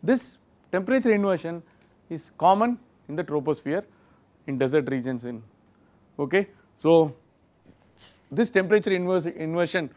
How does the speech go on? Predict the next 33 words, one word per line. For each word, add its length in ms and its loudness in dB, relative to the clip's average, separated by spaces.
is 220 -4
also 320 0
some 200 -8
people 280 -2
say 180 -2
is 120 -2
responsible 680 -4
for 160 -2
the 180 2
reverse 380 0
swing 280 -4
and 120 -6
other 180 -4
things 240 -8
in 100 -8
cricket, 360 -8
which 160 -8
is 140 0
available 500 8
on 140 -2
certain, 400 -4
which 140 -2
can 160 -2
be 100 0
effectively 460 -2
used 280 -2
only 280 4
under 200 4
certain 320 2
conditions 460 -2
it 100 -6
works, 240 0
right. 220 0